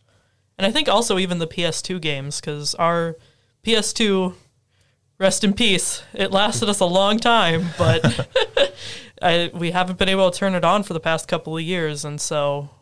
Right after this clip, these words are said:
a lot of those games, you know, the Sonic games and the early Kingdom Hearts games and stuff like that, I really miss playing those.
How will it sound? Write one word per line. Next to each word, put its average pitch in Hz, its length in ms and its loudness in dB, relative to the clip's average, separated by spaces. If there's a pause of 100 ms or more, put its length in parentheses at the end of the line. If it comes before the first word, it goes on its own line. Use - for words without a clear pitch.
(120)
a 175 100 -4
lot 165 300 2
of 165 80 0
those 165 240 -2
games, 151 420 -6
you 143 60 -12
know, 139 240 -14
the 147 80 -14
Sonic 220 460 0
games 196 680 -2
and 147 160 -12 (180)
the 165 300 -18
early 185 260 0
Kingdom 170 340 -6
Hearts 240 360 -2
games 196 460 -2
and 175 100 -12
stuff 180 260 -4
like 165 260 -2
that, 165 380 -2
I 185 360 2 (100)
really 175 280 -4
miss 165 200 -6
playing 151 380 -10
those. 180 500 -8